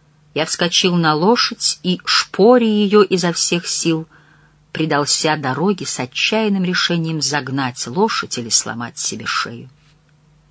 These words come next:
Таким образом, я сделал восемнадцать лье в пять часов. И затем Лондон.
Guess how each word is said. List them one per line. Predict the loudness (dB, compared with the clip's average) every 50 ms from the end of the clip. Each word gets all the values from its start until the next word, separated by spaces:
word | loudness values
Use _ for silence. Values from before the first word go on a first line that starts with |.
| _ _ _ _ _ _ _ _ _ _ -12
Таким | -12 -10 -8 -4 -4 -2
образом, | -2 -2 -4 -4 -4 -4 -4 -4
я | -4 -4 -6
сделал | -6 -6 -4 -4 -2 -2 -4 -4 -6
восемнадцать | -6 -4 -4 -4 -4 -2 -2 -2 -2 -2 -4 -4 -6 -6 -6 -6 -6 -6
лье | -6 -6 -6 -4 -2 -2 -2 -4
в | -6 -14 -20 _ -10
пять | -10 -10 -10 _ _
часов. | -10 -6 -6 -4 -4 -4 -6 -8 -10 -12 -18 _ -20 -20 -20 _ _ _ _ _ _ _ _ _ _ _ _ _ _ _ _ _ _ _ _ _ _ _ _ _ _ _ _ _ _ _ _ _ _ _ _ -4
И | 0
затем | 0 0 2 2 2 2 4
Лондон. | 4 4 2 0 -2 -4 -8 -10 -12 -14